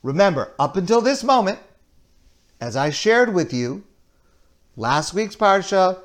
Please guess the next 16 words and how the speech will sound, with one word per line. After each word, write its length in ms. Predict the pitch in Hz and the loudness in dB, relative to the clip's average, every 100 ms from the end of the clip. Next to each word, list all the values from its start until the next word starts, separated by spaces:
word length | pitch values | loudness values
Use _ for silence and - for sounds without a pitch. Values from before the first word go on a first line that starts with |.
| _ - | _ -14
the 100 | 117 | -8
beginning 540 | 135 120 180 185 175 | -6 2 2 2 0
of 220 | 143 110 | -2 -2
this 260 | 156 202 - | -4 -4 -4
week's 220 | 202 - | -6 -4
Parsha, 640 | - 190 185 196 185 185 - - _ _ | 2 2 2 2 2 2 -4 -20 _ _
it's 140 | 135 | -10
all 200 | 135 135 | -6 -4
about 200 | 143 175 | -2 -2
the 80 | - | -2
sacrifices. 800 | - 294 285 349 127 107 101 92 _ _ _ _ - | 0 0 0 -6 -6 -8 -12 -18 _ _ _ _ -2
Moshe 580 | 143 170 170 202 202 | 2 4 2 2 2
first 360 | 208 214 220 220 | 2 0 0 -2
is 140 | 208 | -2
offering 460 | 208 208 214 220 220 | 4 4 4 -2 -2
sacrifices, 1000 | 214 214 214 214 214 220 220 233 240 - | 0 0 0 0 0 0 -4 -8 -8 -18